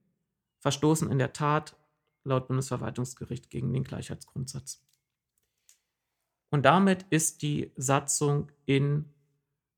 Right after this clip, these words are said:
äh, Freiburg gekippt worden. Es gibt jetzt nochmal einen Unterschied zwischen einer Satzung und einer Verordnung. Die Stadt Oldenburg hat eine Verordnung erlassen. Und jetzt gilt es zu prüfen, ob das ein, ein, ein, etwas grundsätzlich ändert, ma-, so wie ich das,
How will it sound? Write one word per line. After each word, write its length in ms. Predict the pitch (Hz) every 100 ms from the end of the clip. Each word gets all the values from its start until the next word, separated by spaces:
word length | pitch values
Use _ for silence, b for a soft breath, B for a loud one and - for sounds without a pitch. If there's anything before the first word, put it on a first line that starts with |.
| _ _
äh, 260 | 131 123 120
Freiburg 380 | - 147 139 131
gekippt 360 | 113 226 -
worden. 200 | 196 202
Es 140 | 156 -
gibt 140 | 180
jetzt 120 | 165
nochmal 220 | 170 151 147
einen 100 | -
Unterschied 460 | 180 175 - 165
zwischen 240 | - 156 -
einer 200 | 139 139
Satzung 360 | 151 160 151
und 160 | 135 -
einer 160 | 131
Verordnung. 500 | - - 120 233 208
Die 60 | 147
Stadt 200 | - 143
Oldenburg 360 | 135 147 147 147
hat 80 |
eine 180 | 123 131
Verordnung 540 | 127 - 156 202 214 196
erlassen. 500 | 165 170 180 180 b b b b _ _ _
Und 120 | 143
jetzt 200 | 143 156
gilt 220 | 160 156 156
es 380 | 147 - - _ _ _ -
zu 200 | - 135
prüfen, 440 | - 175 175 151
ob 160 | 139 147
das 160 | 143
ein, 280 | - 135 135 -
ein, 260 | - 135 -
ein, 200 | 135 127 - _ -
etwas 540 | 143 - 139 143 -
grundsätzlich 640 | 214 247 202 175 - 139
ändert, 500 | 156 220 262 294 302 - _ -
ma-, 240 | - -
so 220 | - 147
wie 100 | 139
ich 220 | - 185 -
das, 360 | 147 147 -